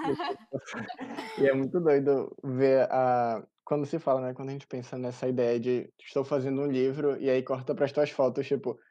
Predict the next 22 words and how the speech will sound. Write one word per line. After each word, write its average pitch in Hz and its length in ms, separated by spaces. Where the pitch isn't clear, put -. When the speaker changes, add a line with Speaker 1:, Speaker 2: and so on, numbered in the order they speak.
Speaker 1:
usando 139 320
aquelas 139 380
máscaras, 131 580
mexendo 135 360
com 139 100
resina 131 640
e 131 80
lixadeira 127 960
e 135 180
ácido 131 440
pra, 127 320
pra 127 440
clarear 131 500
o 131 60
metal, 131 480
você 127 260
fica 135 180
tipo, 127 200
"Meu 131 180
Deus 127 300
do 135 120
céu." - 280